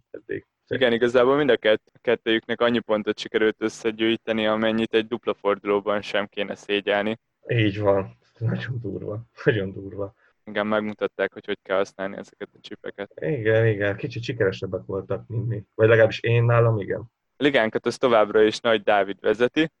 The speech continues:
Speaker 2: Harminc ponttal az előnye a második helyezettel szemben, és hát, ö,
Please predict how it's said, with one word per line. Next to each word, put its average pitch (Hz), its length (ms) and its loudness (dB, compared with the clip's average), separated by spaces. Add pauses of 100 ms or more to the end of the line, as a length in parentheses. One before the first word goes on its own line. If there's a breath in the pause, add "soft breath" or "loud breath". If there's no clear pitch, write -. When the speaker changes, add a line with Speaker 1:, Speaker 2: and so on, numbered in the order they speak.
(640)
Speaker 2:
Harminc 113 480 2
ponttal 113 440 0
az 107 120 2
előnye 104 460 2
a 104 100 0
második 104 540 -4
helyezettel 101 680 0
szemben, 123 420 0
és 120 260 0
hát, 117 260 -2
ö, 113 320 2